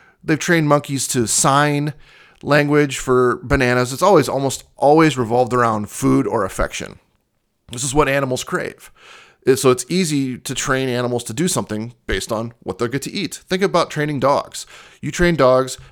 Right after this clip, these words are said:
based on, on food. You, as you say, "Sit," you feed it a snack. It knows when it sits, it gets a snack. It doesn't, it doesn't probably have an inner monologue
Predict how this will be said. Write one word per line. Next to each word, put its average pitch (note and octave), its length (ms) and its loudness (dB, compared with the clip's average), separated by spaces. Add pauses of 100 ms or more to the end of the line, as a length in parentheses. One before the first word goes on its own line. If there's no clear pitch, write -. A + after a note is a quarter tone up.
based B2 260 0
on, A#2 260 -2 (720)
on A2+ 260 -4
food. A#2 320 4
You, A2 160 -6
as A2 100 -6
you A#2+ 80 -2
say, F#2+ 200 -4
"Sit," - 400 4
you A#2+ 80 -4
feed B2 160 -2
it A2 80 -6
a G#2 40 -4
snack. D#3 440 0 (220)
It G#2+ 120 -2
knows C#3 220 2
when B2 80 -2
it A#2 100 -6
sits, F#3 240 4
it C3 60 -2
gets C3 160 0
a A2 40 -4
snack. - 440 -4 (380)
It A#2+ 80 -10
doesn't, D#3+ 360 2 (300)
it - 120 -6
doesn't D#3 580 -2
probably D3 260 2
have C#3+ 180 -2
an - 60 -6
inner B2 180 -6
monologue A#2 760 0